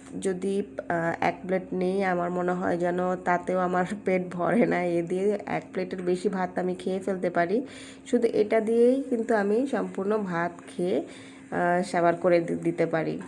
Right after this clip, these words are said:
খুবই স্বাদ। আর এখন আমি কাঁচামরিচ দিয়ে দিয়েছি ফালি করে, এটা একটু ঝাল হলে খুব ভালো লাগে। আমি পাঁচ ছয়টা মরিচ দিয়ে দিয়েছি,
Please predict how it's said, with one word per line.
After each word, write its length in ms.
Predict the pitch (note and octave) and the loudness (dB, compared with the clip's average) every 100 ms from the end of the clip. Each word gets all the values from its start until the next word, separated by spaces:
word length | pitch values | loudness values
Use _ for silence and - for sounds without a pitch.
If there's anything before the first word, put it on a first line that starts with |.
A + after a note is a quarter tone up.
| - | -4
খুবই 260 | B3 A3 A3+ | 0 2 2
স্বাদ। 380 | A3 F#3+ A3 A#3+ | 2 0 2 2
আর 480 | F#3+ F3 F#3 F3+ - - | 2 2 2 0 -6 -2
এখন 400 | D#3 E3+ G3+ F#3+ | -2 0 -4 -4
আমি 180 | F#3 F#3+ | -4 -2
কাঁচামরিচ 640 | F#3+ F#3+ G#3 G3+ G#3+ G#3 - - - F3 | -4 -2 -2 0 -2 -4 -16 -18 -12 -6
দিয়ে 180 | F#3+ F#3+ | -2 -2
দিয়েছি 600 | F#3+ F#3+ F#3 - A3 B3 | -2 -2 -4 -4 0 0
ফালি 300 | A#3 F3+ F3+ | 0 0 0
করে, 340 | F#3 F#3+ A#3+ D4 - - - - | -2 0 0 -2 -14 -16 -18 -10
এটা 160 | F#3 G#3 | -4 -2
একটু 180 | G3+ G3+ | -2 -4
ঝাল 380 | F3 F3 G3+ G3+ | -4 0 2 2
হলে 340 | G3+ F3+ C4 - | 0 0 -2 -2
খুব 200 | A3+ G3+ | -6 -2
ভালো 280 | F3+ E3+ | -2 0
লাগে। 340 | E3 D#3 D#3+ - - - - - - | 0 -2 -4 -8 -10 -20 -20 -20 -12
আমি 320 | F3+ F#3 F#3 F#3 | -6 -2 -2 0
পাঁচ 220 | F#3 F3+ | -2 -2
ছয়টা 420 | F#3 F3+ F#3 F#3 F#3 F3+ - | -4 -2 0 0 0 -4 -4
মরিচ 460 | F3 F3 F3 - F3 | 0 0 0 -6 -6
দিয়ে 200 | F3 F3 | -2 0
দিয়েছি, 500 | E3+ E3+ E3+ G#3 C#4 | 2 0 0 -2 -2